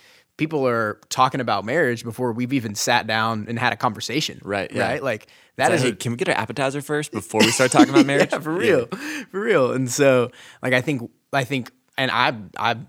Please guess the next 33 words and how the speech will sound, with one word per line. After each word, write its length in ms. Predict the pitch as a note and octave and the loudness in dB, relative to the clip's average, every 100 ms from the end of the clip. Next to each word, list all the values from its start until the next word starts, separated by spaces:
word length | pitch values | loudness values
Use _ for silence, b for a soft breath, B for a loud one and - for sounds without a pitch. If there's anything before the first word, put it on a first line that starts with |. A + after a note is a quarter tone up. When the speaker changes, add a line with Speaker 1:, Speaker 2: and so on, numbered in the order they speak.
| - | -8
Speaker 1:
I've 160 | A2 C3 | -6 -4
done 160 | G#2+ | -6
this 100 | G2+ | -6
before 200 | A2 A2+ | -8 -8
too, 220 | G2+ D#3 C3 | -4 -2 -2
like, 240 | G2+ - - | -4 -8 -10
even 320 | C#3+ D#3 C3+ | -4 -4 -4
creating 480 | - B2+ A#2 B2+ B2+ | -4 -2 -2 -2 -2
those 320 | A#2+ G#2+ - | -2 -4 -4
expectations 840 | B2 - A#2 - A2 - C3 C3 | -6 -4 -4 -2 -2 -2 0 -2
of 340 | G#2+ G#2+ A2 A2+ | -2 -2 -2 -4
marriage 560 | A2 G2+ G#2 C#3 D#3+ | -6 -4 -4 -4 -6
is 160 | A2+ A#2 | -8 -6
an 100 | A2+ | -6
unhealthy 360 | A2 A#2+ A2+ A#2+ | -4 -6 -6 -8
thing, 340 | - D3 B2+ | -8 -8 -8
kinda 200 | - A2+ | -8 -6
like 140 | A2+ A2+ | -6 -6
what 100 | A2+ | -6
Brian's 320 | A2+ D3+ C#3+ | -4 -4 -6
talking 220 | F2 A2+ | -8 -8
about. 220 | G#2 F#2 | -10 -10
Like, 260 | F2+ G#2 - | -8 -10 -10
marriage 400 | A2+ A#2+ A#2+ - | -6 -4 -4 -6
cannot 380 | - A2 A2 G2 | -8 -4 -2 -4
be, 360 | A2 A2+ A2 G#2+ b b b b b | -8 -8 -8 -10 b b b b b
like, 280 | - G2 - | -8 -8 -8
an 120 | - | -10
expectation 720 | A#2+ - - G#2 - A2 - G#2 | -8 -8 -8 -6 -4 -6 -4 -6
that 140 | G2 | -4
we 80 | G#2 | -4
all, 220 | G2 F#2+ | -4 -4
like, 220 | F#2+ G2+ | -6 -10